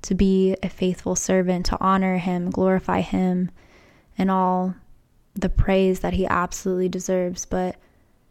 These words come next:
to really just help others along in their path so that they know that they're never alone in what they're facing. They are so loved, and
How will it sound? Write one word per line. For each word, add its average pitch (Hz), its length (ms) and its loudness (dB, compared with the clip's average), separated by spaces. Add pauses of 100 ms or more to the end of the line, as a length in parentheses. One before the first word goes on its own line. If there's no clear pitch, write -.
(1400)
to 233 160 2
really 277 260 4
just 190 640 0 (580)
help 208 300 4
others 190 380 4
along 180 400 0
in 180 80 -4
their 175 140 -4
path 180 520 2
so - 160 0
that 202 220 2
they 247 160 6
know 226 320 6
that 190 400 -2
they're 202 120 -2
never 233 320 6
alone 185 540 4 (160)
in 190 120 2
what 180 160 0
they're 180 120 0
facing. 196 680 -2 (1500)
They 214 160 4
are 214 180 2
so 226 300 0
loved, 185 720 0 (1300)
and 202 600 0